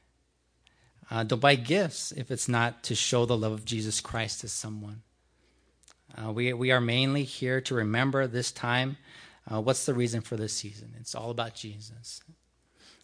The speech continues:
You know, reflect on what he did for us and saved us from. And what did he save us from? I'm asking this over and over again.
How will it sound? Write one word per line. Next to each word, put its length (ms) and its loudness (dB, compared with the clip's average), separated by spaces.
You 80 -8
know, 140 0
reflect 640 2
on 260 2
what 200 2
he 120 -2
did 260 0
for 200 0
us 440 0
and 360 -2
saved 440 0
us 360 0
from. 520 0
And 100 -4
what 80 4
did 80 0
he 60 2
save 220 0
us 140 -2
from? 400 -8
I'm 80 -6
asking 300 -6
this 180 -10
over 180 -8
and 80 -10
over 160 -12
again. 140 -14